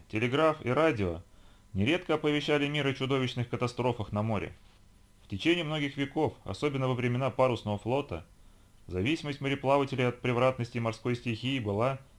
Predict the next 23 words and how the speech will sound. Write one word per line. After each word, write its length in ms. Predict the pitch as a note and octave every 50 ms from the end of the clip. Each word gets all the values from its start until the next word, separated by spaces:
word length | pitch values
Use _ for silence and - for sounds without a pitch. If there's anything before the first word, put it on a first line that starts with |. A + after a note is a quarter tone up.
| - -
чрезвычайно 760 | - F#2+ G2 F#2+ G2 F#2+ F#2+ - A#2 B2 B2 A#2 A2 G2+ G2
велика. 500 | F2+ F#2+ F#2 F2+ - - F2+ F2+ F2 E2+ - - - - - - - - - - - - - - - - - - - -
Несовершенство 680 | G2 F#2 G2+ G2 A2 G#2+ - D3+ E3+ F3 E3 D3+ D3+
методов 460 | C3+ C#3+ D3+ C#3 C#3+ C3 C3+ C3+ C3+ - - -
кораблевождения, 1000 | - A#2 A2+ A#2 B2 A#2+ B2 A#2+ G#2+ G2+ G2+ A#2 A#2+ A#2 A2+ G#2+ G#2 G2+ G2+ - - -
незнание 540 | F#2 F#2+ F#2 F2 G#2 B2 C3+ C#3 C3 C3 B2+
условий 340 | B2 - A2 B2 A#2+ A#2+
плавания, 640 | A2+ - G#2 G#2+ A2 A2+ A2 G#2+ G#2+ G2+ G2 G2 G2 - - - - - -
отсутствие 580 | G2 F#2+ - - B2+ D3 D3 - A#2+ B2+ B2 A2
надёжных 560 | G2+ G2 F2+ A2+ C3 C#3 B2+ A#2+ A2+ G#2+ -
мореходных 560 | G2+ G2 G2 F#2 - A2 A#2 A2 G#2 F#2+ -
инструментов, 680 | G2 F#2+ - - F2+ F2+ F#2+ A#2 C3 C#3 C3 - - - - - - - - - -
плохие 360 | - G#2 G#2+ - - D3+ D#3 B2
мореходные 560 | G#2+ G2+ G2+ - - C3 C3 A2+ G#2 F#2+ F#2
качества 420 | - A#2 A#2+ A#2 G#2+ - - F#2
судов. 400 | F2+ - F2 E2+ F2 F#2 F#2 F#2 - - - - - - - - _ - - - -
Всё 200 | - - C3+ D#3+
это 140 | F3 F3 D#3
нередко 360 | D3 C#3+ C#3+ D#3+ D#3+ - D3
приводило 520 | C3+ C3 C3+ C3 C3 B2+ B2 C3+ C3+ B2+ A#2+
к 60 | G#2
гибели 320 | A#2+ C#3+ C3+ A#2+ G#2 G2
судов, 420 | F#2 - G#2 G2 F#2+ G#2 F#2+ F#2